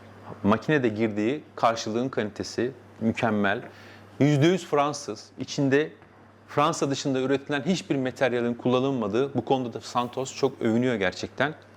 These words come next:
Yüzde yüz Fransız olmakla. Harika bir bar blenderı. Bu tip bar blenderları tabii ki de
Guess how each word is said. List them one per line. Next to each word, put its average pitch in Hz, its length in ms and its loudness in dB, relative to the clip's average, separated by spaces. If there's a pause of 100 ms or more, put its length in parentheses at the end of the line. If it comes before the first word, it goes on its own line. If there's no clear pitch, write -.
(140)
Yüzde 113 260 2
yüz 110 120 2
Fransız 101 380 -2
olmakla. 98 560 0 (460)
Harika 139 360 2
bir 101 160 -2
bar 131 200 2
blenderı. 139 520 -2 (560)
Bu 180 100 4
tip - 240 0
bar 151 200 4
blenderları 139 520 -2
tabii 160 260 0
ki 131 160 -6
de 117 220 0